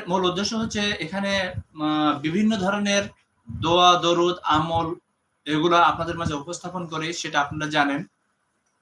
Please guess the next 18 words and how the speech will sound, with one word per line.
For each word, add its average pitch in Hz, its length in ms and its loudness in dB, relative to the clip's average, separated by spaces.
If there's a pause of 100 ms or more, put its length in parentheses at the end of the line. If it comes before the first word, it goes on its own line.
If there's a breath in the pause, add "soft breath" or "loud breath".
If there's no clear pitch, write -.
(420)
তো 175 80 0 (1600)
কখন 226 380 2
কোন 233 160 -2
আমলগুলো 214 420 2
করতে 208 260 -4
হবে, 196 260 0 (300)
সময় 185 400 0
উপযোগী, 190 460 -2
সেই 339 320 2
সময়গুলোতে 190 680 -2
সেই 175 200 0
আমলগুলো 175 420 2
উপস্থাপন 202 380 -6
করার 190 280 -8
চেষ্টা 160 220 -8
করি 185 180 -6
আপনাদের 180 320 -4
মাঝে। 180 260 -2